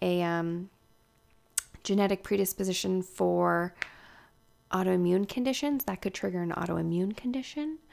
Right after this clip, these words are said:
Whatever it is that you're dealing with, and pretty much, like, if you're prone to having something bad happen, so for me, right, I'm acne prone, clearly. Like,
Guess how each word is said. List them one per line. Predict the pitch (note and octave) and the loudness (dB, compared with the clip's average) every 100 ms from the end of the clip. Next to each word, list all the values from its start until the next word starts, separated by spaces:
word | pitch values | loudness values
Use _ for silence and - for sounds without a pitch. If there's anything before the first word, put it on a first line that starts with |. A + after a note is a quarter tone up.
| - - - | -20 -10 -2
Whatever | G#3 - A3 A#3+ | -2 0 4 4
it | B3+ | 4
is | A#3+ | 2
that | - | 0
you're | G#3+ G3+ | 0 -2
dealing | F#3+ G3+ G#3 G#3 | 0 0 0 0
with, | F#3 F3 F3 - - _ _ _ _ _ _ _ _ - | 0 0 -2 -8 -20 _ _ _ _ _ _ _ _ -8
and | G3+ F#3+ G3 | -2 -2 -2
pretty | - F4 | 0 2
much, | F#4 D#4+ - | 4 2 0
like, | A#3+ - | -2 0
if | G#3+ | -2
you're | C4 D4+ | 0 0
prone | D4+ - A#3 A#3 A#3+ | -2 0 4 4 4
to | A#3 | -2
having | G#3 G3+ G3+ | -2 -2 0
something | G3 G3+ F#3+ G3+ | -2 -2 -2 -2
bad | F#3+ F#3 F3+ | 0 0 0
happen, | - F3 - G#3 G3 | 2 0 2 -2 -2
so | G3+ G3+ G#3 - - | 0 0 0 -8 -4
for | - A3+ | 2 4
me, | C#4+ C4+ | 4 4
right, | G#3+ G#3 - - G3+ | 4 2 0 -2 2
I'm | G3+ G3+ - - | 2 2 -2 0
acne | F#3 - F#3+ | 0 2 0
prone, | F#3 G3 - - - - - - - | 2 2 2 0 -10 -18 -20 -20 -8
clearly. | - A#3 E3+ E2 - - | 6 6 6 0 -6 0
Like, | F#3+ - | 0 0